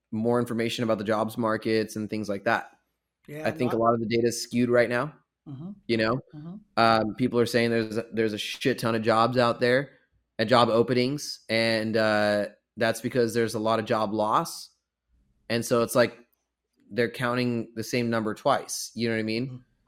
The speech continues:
Speaker 1: So it's like, uh, I don't understand why you're just, it's an,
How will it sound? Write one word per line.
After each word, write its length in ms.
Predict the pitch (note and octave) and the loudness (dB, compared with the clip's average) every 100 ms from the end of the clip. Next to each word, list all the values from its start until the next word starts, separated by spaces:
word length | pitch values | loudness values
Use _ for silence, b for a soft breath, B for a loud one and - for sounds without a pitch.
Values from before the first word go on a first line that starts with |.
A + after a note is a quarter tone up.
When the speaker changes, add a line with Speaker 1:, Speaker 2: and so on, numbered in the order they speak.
| _ _ _ _ _ | _ _ _ _ _
Speaker 1:
So 260 | - B2+ A2+ | -4 2 2
it's 120 | - | 4
like, 180 | A#2 G#2+ | 2 4
uh, 260 | A2+ G#2+ G#2+ | 4 4 2
I 20 | |
don't 140 | A2+ | 0
understand 400 | A2+ G#2+ A#2+ G#2+ | -2 -2 -2 -2
why 120 | G#2+ | -2
you're 180 | G2 A2+ | -2 -2
just, 240 | A2+ A2+ - | -2 -6 -6
it's 180 | A2+ | -6
an, 160 | G#2+ G#2+ | -6 -8